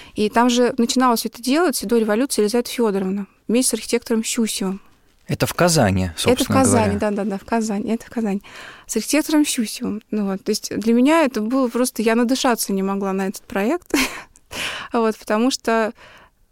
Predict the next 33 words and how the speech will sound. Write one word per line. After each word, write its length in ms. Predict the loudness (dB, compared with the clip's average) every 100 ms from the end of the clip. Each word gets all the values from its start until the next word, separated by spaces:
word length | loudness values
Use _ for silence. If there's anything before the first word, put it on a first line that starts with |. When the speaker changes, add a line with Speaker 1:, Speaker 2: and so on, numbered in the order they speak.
| -4
Speaker 1:
э, 440 | -2 -2 -2 -6 -12 _ -8
ну, 420 | -8 -4 -2 0
ну, 200 | 0 2
это 160 | 2 0
было 180 | 0 0
все 160 | 2 2
очень 280 | 2 0
интересно. 600 | -2 0 0 0 0 -4 -2
У 40 |
меня 160 | 0 0
нашлись 400 | 0 0 0 0
какие-то 600 | -2 -4 -8 -4 -4 -2
и 120 | -4 -2
силы, 460 | 0 2 4 2
и, 220 | 2 0 0
и 80 | 0
знания, 400 | 2 2 4 2
как 180 | 0 -6
оказались, 600 | -2 0 2 0 0 -4
и 80 | -2
люди 320 | 0 2 2
рядом, 300 | 2 2 0 -4
которые, 480 | -4 -4 -2 -4 -6 -16 -20 -20 -8
э, 180 | -2 0
могли 280 | 0 0 0
направить, 680 | 0 0 2 4 2 0 -4
помочь 460 | -2 0 0 -2 -2
там 200 | -4 -2
как-то. 540 | -4 -6 -6 -6 -4
Ну, 100 | -4 -4
совершенно 360 | -4 0 0
уникальные 480 | 0 0 0 0 0
люди. 340 | -2 -2 -6